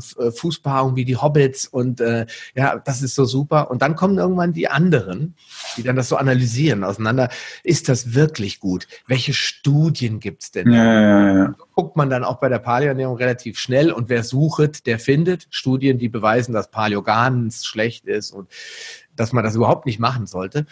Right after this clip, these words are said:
Speaker 1: Und das Problem, was Lauren Cordain hatte, er hat meiner Meinung nach einfach die Paleo-Ernährung zu streng definiert. Ja? Das heißt, er hat gesagt, so, das darfst du nicht, das darfst du nicht, das darfst du
Speaker 2: Ja.
Speaker 1: nicht. Und dann hat das natürlich sofort die ganzen Lobbyisten auf den Markt gebracht. Wie Getreide, das ist doch gut,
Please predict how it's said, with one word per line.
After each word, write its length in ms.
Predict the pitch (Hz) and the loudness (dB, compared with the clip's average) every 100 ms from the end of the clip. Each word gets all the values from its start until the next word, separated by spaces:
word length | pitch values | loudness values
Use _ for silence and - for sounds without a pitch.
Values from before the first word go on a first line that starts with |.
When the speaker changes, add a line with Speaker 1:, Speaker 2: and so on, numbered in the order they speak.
| - _ _ _ | -14 _ _ _
Speaker 1:
Und 200 | 143 135 | -2 0
das 80 | 131 | 0
Problem, 380 | 123 135 165 220 | 0 2 4 4
was 120 | 160 | 2
Lauren 200 | 156 151 | 4 2
Cordain 380 | 139 135 160 180 | 2 0 2 2
hatte, 180 | 156 151 | 2 0
er 140 | 117 | -2
hat 160 | 139 147 | -2 -4
meiner 260 | 131 143 156 | -2 2 2
Meinung 300 | 143 135 131 | 2 0 0
nach 100 | 127 | -2
einfach 280 | 123 139 | -2 -2
die 120 | 131 123 | -4 -4
Paleo-Ernährung 540 | 127 135 123 120 117 | 0 2 2 0 -2
zu 120 | - | -4
streng 440 | 123 - - 127 120 | -4 -2 0 0 0
definiert. 560 | 117 107 135 117 - _ _ _ _ _ - | -2 0 0 0 -4 _ _ _ _ _ -8
Ja? 180 | 98 147 - - | -6 -6 -14 -8
Das 120 | 117 | 0
heißt, 140 | 139 | 2
er 60 | 127 | 2
hat 80 | 120 | 0
gesagt, 220 | - 131 | 0 0
so, 80 | 120 | 0
das 260 | - 147 - | 0 -2 0
darfst 220 | 127 - | -4 -2
du 40 | |
nicht, 200 | 117 113 | -6 -4
das 160 | 135 - | -6 -6
darfst 220 | 120 - | -10 -8
du 40 | |
nicht, 160 | 110 - | -10 -2
das 160 | - 151 | -2 0
darfst 240 | 170 - | -2 2
du 40 | |
Speaker 2:
Ja. 40 | 101 | 4
Speaker 1:
nicht. 140 | 95 | 4
Und 120 | 101 | 2
dann 100 | 127 | -2
hat 120 | 143 160 | -2 0
das 120 | 143 | 0
natürlich 280 | 139 156 - | 2 2 2
sofort 340 | 143 160 151 | 2 2 2
die 60 | 123 | 2
ganzen 460 | 123 131 127 110 | 0 0 0 0
Lobbyisten 640 | 104 117 120 117 117 - 131 | 2 2 4 4 2 2 0
auf 140 | 104 | 0
den 100 | 101 | -2
Markt 220 | 95 95 | -4 -4
gebracht. 260 | 85 90 - | -8 -12 -10
Wie 220 | 101 127 | -2 -2
Getreide, 580 | 143 - 82 92 131 165 | -2 -6 -6 -4 -2 -4
das 240 | - - | -6 -10
ist 140 | 101 - | -12 -14
doch 180 | 92 - | -14 -2
gut, 340 | 165 233 208 | 0 0 -2